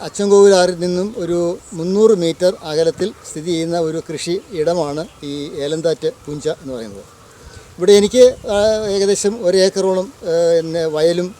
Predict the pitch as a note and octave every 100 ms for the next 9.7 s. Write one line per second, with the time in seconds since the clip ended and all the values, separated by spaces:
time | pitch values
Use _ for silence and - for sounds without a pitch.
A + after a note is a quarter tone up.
0 | - D3+ D#3+ D#3+ D#3 D#3 E3 E3+ E3 D3+
1 | C#3+ D#3+ - C#3+ A#2 - - - - -
2 | - - - - - - - - - -
3 | - F#3+ G3+ A#3 A#3+ B3 A#3+ A#3+ A3+ F#3+
4 | G3 G3 - A3 A3 G3+ G3 G#3 G3+ G3+
5 | F#3+ F#3+ G3+ F3+ F3+ F3 E3+ F3 F3+ -
6 | E3 - F#3+ F3 E3+ F3 F3 D#3+ D#3 D#3+
7 | F3+ F#3+ D#3+ D#3 D#3+ D#3+ D#3+ D#3+ E3 -
8 | - - D3+ D#3 D#3 D#3 F#3 E3 E3 D#3+
9 | D#3 - - - D#3 D3+